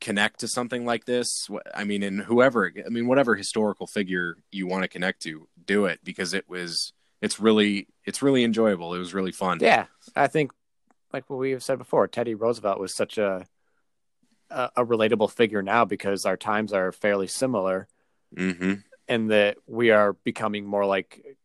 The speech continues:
Speaker 2: herded cattle inside of our, our homes, and we're not living a very strenuous life at all. And his whole thing was the strenuous life. Like, you must be
Speaker 1: Yeah.
Speaker 2: challenged.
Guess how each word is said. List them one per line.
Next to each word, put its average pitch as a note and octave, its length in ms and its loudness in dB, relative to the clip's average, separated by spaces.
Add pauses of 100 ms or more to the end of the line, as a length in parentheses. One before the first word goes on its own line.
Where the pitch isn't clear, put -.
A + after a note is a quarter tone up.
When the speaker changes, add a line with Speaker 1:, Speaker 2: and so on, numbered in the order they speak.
(180)
Speaker 2:
herded G#2+ 640 -2
cattle G2+ 580 0
inside G2 440 -4
of F#2+ 120 -6
our, F2+ 480 -2
our G2+ 140 2
homes, A2 580 2 (560)
and G2 340 -6
we're G#2 60 -4
not G#2+ 220 0
living A2 220 0
a G2+ 40 -4
very G2+ 180 2
strenuous G#2 540 -4
life G2 220 0
at A2 80 0
all. G2 340 2 (960)
And A#2+ 180 -4
his A#2+ 200 0
whole A#2 120 4
thing B2+ 240 -4
was G#2 260 2
the G#2 100 -6
strenuous A2 520 0
life. G2+ 240 2
Like, G2 180 -2
you A#2+ 140 0
must A#2 400 2
be A#2 80 -2
Speaker 1:
Yeah. A#2 60 -6 (320)
Speaker 2:
challenged. C3 500 -4